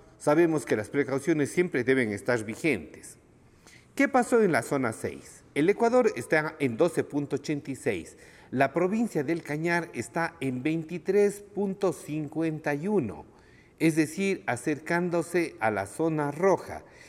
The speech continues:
Es conveniente que en la provincia del Cañar se incremente la vacunación y las precauciones, pues, se extremen para evitar contagios masivos de la población.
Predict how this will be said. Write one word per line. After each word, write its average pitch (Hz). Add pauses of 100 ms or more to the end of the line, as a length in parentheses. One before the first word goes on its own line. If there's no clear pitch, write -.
(220)
Es 247
conveniente 165
que 123
en 117
la -
provincia 151
del 110
Cañar 143
se 120
incremente 165
la 170
vacunación 175 (320)
y 214
las 156
precauciones, 160
pues, 151
se 113
extremen 170
para 107
evitar 135 (360)
contagios 175 (120)
masivos 123
de 92
la 87
población. 90